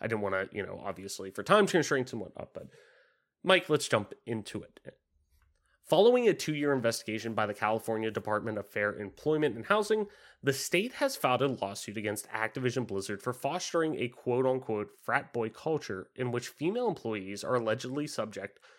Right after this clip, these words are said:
to unequal pay and sexual harassment. As reported by Bloomberg,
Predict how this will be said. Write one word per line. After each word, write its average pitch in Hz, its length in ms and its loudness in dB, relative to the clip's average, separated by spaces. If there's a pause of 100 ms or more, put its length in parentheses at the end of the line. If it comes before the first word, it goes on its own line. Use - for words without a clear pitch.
(140)
to - 200 0
unequal 175 480 2
pay 110 460 0
and 123 140 -2
sexual 110 440 -6
harassment. 117 400 -10 (1000)
As 143 140 2
reported 165 320 2
by 156 140 6
Bloomberg, 110 420 0